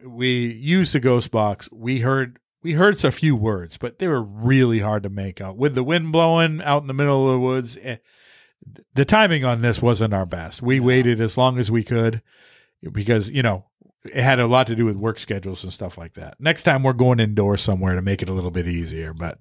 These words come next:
Speaker 2: I do think we captured something on the spirit box, but nothing,
Speaker 1: eh, you know,
Speaker 2: nothing
Speaker 1: y-
Speaker 2: that's gonna change your mind one way or another.
Speaker 1: Right, right. But we did, one of, I,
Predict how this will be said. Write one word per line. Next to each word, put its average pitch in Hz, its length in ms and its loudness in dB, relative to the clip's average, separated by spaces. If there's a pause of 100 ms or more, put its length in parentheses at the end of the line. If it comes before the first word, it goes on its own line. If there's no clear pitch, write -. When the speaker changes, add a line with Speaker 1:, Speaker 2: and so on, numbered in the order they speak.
(120)
Speaker 2:
I 117 120 -2
do 123 260 2
think 127 260 0
we 117 100 0
captured 117 400 0
something 104 300 -4
on 92 140 -6
the 87 40 -6
spirit 85 380 -8
box, 82 320 -10
but 80 160 -12
nothing, 80 480 -12 (720)
Speaker 1:
eh, 143 140 4
you 131 240 2
know, 123 80 4
Speaker 2:
nothing 123 160 2
Speaker 1:
y- 117 40 -4
Speaker 2:
that's 113 140 0
gonna 101 140 -4
change 90 320 -8
your 80 80 -14
mind 73 280 -18
one - 120 -20
way - 60 -20
or - 160 -20
another. - 100 -20
Speaker 1:
Right, 110 380 0 (360)
right. 101 340 -12 (240)
But 131 120 2
we 160 220 4
did, 143 500 2
one 127 240 2
of, 311 200 -4 (120)
I, 147 200 -2